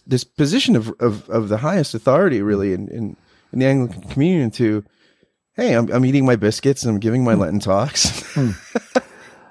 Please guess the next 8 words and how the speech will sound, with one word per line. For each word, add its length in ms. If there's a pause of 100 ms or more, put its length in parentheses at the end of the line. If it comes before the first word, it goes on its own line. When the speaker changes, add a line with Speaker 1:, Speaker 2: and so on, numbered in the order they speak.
Speaker 2:
Absolutely 320
wonderful. 440 (560)
Absolutely 400
wonderful. 340 (120)
Speaker 1:
<laughs> 100
Speaker 2:
Um, 240 (160)
no, 160
s-, 140